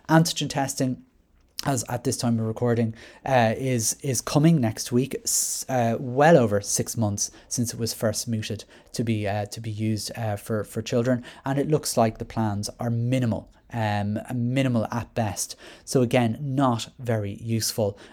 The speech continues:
and, uh, and, and, and quite frustrating, um, for families who, um, who are nervous, um, and don't know what to do. Um, we've, um, I, I, I don't know. I mean, uh, I, as I said, there's just so much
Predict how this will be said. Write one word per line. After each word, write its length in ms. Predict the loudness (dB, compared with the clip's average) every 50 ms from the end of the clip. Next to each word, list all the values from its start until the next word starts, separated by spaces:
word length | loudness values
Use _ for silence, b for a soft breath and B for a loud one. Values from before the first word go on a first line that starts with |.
| B B
and, 340 | -4 -2 -2 0 -2 0 0
uh, 240 | 0 0 0 -2 -4
and, 180 | -6 -6 -6 -6 -6
and, 120 | -6 -6 -6
and 220 | -6 -8 -10 -10
quite 420 | -12 -18 -6 6 8 8 8 6
frustrating, 600 | 2 -6 -6 -4 -2 -2 -2 -2 -2 -6 -8 -10 B B B B B
um, 420 | 0 4 4 4 4 4 0 -2 -4
for 340 | -4 -2 0 2 2 2
families 560 | 0 0 0 0 0 2 0 0 -2 -2 -6 B B B B B B
who, 360 | -4 -2 0 2 2 0 0 -4 -4
um, 600 | -2 0 0 0 0 -2 -4 -4 -6 -6 -8 -12 -16 -18 -14 -4
who 100 | 2 4
are 80 | 6 6
nervous, 500 | 8 8 8 8 6 4 -2 -4 -6 -8 _ _ -8 -4
um, 280 | -2 0 0 -2 -4 -4
and 320 | -2 0 0 0 0 -2 -6 B B B
don't 180 | 4 4 4 4
know 160 | 4 4 4
what 420 | 4 4 4 4 4 2 0 -6 -4
to 100 | -4 -2
do. 400 | 4 6 6 6 6 4 2 -6 B B B B B B B
Um, 260 | 2 2 4 4 2 0 -4 -2
we've, 320 | -2 -2 0 -2 -2 -4 -6 -8 -4
um, 640 | 0 4 4 6 6 6 4 4 2 2 2 2 -2 -4 -16 -20 -20 -20 _ _ _ _ _ 2
I, 120 | 4 4
I, 260 | 4 6 4 4 4 4
I 40 | 2
don't 200 | 4 2 2 2
know. 260 | 2 2 2 2 2
I 100 | 2 0
mean, 300 | 0 -2 -2 0 -2 -4 -2 -2
uh, 100 | 0 0 0
I, 180 | 0 0 0
as 220 | 0 -2 -2 -4 -4
I 40 | -4
said, 220 | 0 0 0 0
there's 220 | 0 -2 -2 -2
just 280 | -2 -2 -2 0 0 0
so 200 | 2 2 2 4
much 400 | 4 2 2 0 -2 -4 -6 -6